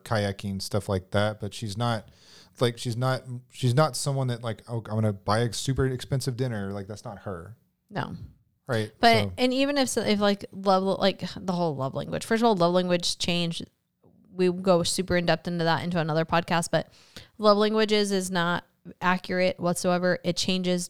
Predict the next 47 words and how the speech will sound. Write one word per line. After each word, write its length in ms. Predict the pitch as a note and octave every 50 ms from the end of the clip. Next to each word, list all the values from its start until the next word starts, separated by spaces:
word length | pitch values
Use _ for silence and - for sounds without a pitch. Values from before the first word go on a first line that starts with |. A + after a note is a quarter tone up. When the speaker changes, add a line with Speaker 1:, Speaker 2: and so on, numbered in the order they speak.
| _ _ -
Speaker 2:
based 220 | F3+ E3+ F3 -
on 100 | F3 E3
the 60 | D3+
circumstances. 800 | D#3+ - - F3 E3+ - F3 F3 - - E3 D#3+ D#3 E3+ E3+ -
So 140 | - F3+ F3
don't 360 | F3 - E3+ D#3+ D#3+ D#3 -
use 360 | D#3+ E3+ E3 D#3+ E3 E3 E3
that 260 | - D3+ D3 D#3 D3+ -
as 220 | - D3+ E3 E3
your 100 | D#3 D3
gauge 320 | D#3+ D#3+ E3 D#3 D#3 D#3 - -
either. 400 | D#3 D#3+ D#3+ E3 F3 F3+ F#3 F#3+ - - - - _ _ _ _ _
But 100 | - G3+
essentially 640 | G3 F#3+ G3 - F#3+ G3 F#3+ - - G3 G3 G3 F#3 F3 F3+ -
just, 200 | - F#3 F3 -
like, 220 | F#3 F3 E3+ F3 -
the 120 | F3 E3+
whole, 520 | - - F#3 F3+ F3+ F3+ F3 F3 E3+ F3 - - _ _ _ _ _ _ -
like, 280 | G3 F#3 F3+ - _
gifts 400 | - G3+ F#3 F3+ F3+ - - -
or 100 | F#3+ F3
excessive 480 | E3 E3 - - F#3 E3+ - - F3+ E3+
test-, 320 | - F#3 E3+ F3 - -
uh, 200 | E3+ - - F#3 F3
texting, 600 | - - E3+ F3 - - - F#3+ F#3 F3+ F3+ -
it 120 | F#3+ G3
just 160 | G#3 G3+ -
goes 240 | - A#3 B3+ B3 G3+
back 240 | - E3 D#3+ F3 -
to 140 | - F3+ F3
some 160 | - F3+ E3+
of 60 | E3
the 80 | E3+ F3+
same 280 | - - F3 F3 E3
aspects 480 | E3 D3 D#3 E3+ - - D#3+ D#3+ - -
of, 100 | E3 E3
like, 160 | E3 D#3+ -
"Okay, 440 | - F#3 F#3+ F#3+ F#3+ E3+ E3+ E3+ E3+ - _ _ _ _ _ _ _ _ _ _ _ _ _ -
cool." 440 | - - G#3+ G3+ G3+ G3+ G3 F#3+ G3 - _ _ _ _
And, 280 | - F#3 F#3 F#3 F#3 F3+
or, 220 | - G3+ F#3+ F3+ -
"I 160 | - F#3+ G3+
don't 140 | G#3+ A3 G#3+
know 80 | G3+ G3
what 100 | G3 G3
to 80 | G3 F#3+
say," 440 | - - G3 F#3 F#3 F3+ F#3 F3+